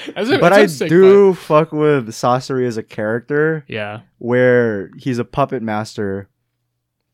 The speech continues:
Speaker 2: who wields, like, three different puppets.
Speaker 1: Right. Like, a bunch of different ones.
Speaker 2: But he also dies and becomes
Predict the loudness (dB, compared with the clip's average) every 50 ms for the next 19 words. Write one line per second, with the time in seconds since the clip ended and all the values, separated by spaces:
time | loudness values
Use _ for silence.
0 | _ _ _ _ _ _ _ _ _ _ _ _ _ _ _ _ _ _ _ -6
1 | -6 -4 -4 -6 -4 -2 0 0 0 0 -2 -6 -6 -8 -8 -8 _ -20 _ _
2 | _ _ -8 -6 -4 -4 -4 -4 -4 -4 -4 -4 -6 -8 -8 -6 -8 -8 -8 -6
3 | -10 -10 -8 -6 -6 -6 -6 -8 -12 -16 _ _ -20 -20 -18 -16 -16 -14 -12 -12
4 | -12 -12 -12 -14 -14 -14 -14 -16 -16 -14 -14 -14 -14 -16 -16 _ -20 -20 _ _
5 | -2 0 0 2 2 2 0 0 -2 -4 -8 _ _ _ _ _ _ _ _ _
6 | _ _ _ _ _ _ _ _ _ _ -12 -10 -10 -8 -4 -2 -2 -2 -2 -4
7 | -4 -4 -4 -4 -6 -8 -6 -4 -2 -2 0 -2 -2 -4 -4 -6 -6 -8 -10 -10
8 | -8 -8 -6 -6 -6 -6 -8 -10